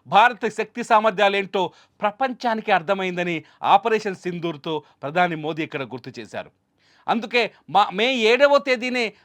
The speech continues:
పా-, పాకిస్తాన్ డీజీఎంఓకి చాలా స్పష్టంగా దాడుల గురించి వివరణ ఇచ్చినప్పటికీ స్పందించలేదనే విషయాన్ని కూడా గుర్తు చేశారు ప్రధాని మోదీ.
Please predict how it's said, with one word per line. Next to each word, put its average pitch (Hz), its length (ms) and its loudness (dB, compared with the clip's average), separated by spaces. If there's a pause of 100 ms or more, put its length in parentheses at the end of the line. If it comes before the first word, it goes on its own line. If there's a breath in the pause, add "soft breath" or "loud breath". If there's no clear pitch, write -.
(120)
పా-, 175 120 4
పాకిస్తాన్ 254 560 4
డీజీఎంఓకి 240 960 0 (240 soft breath)
చాలా 220 240 6
స్పష్టంగా 214 640 0
దాడుల 190 500 4
గురించి 185 360 -6
వివరణ 180 360 -2
ఇచ్చినప్పటికీ 196 720 -6 (600)
స్పందించలేదనే 220 1000 0
విషయాన్ని 185 340 -4
కూడా 165 140 -6
గుర్తు 143 320 -12
చేశారు 131 240 -8
ప్రధాని 117 320 -8
మోదీ. 101 200 -14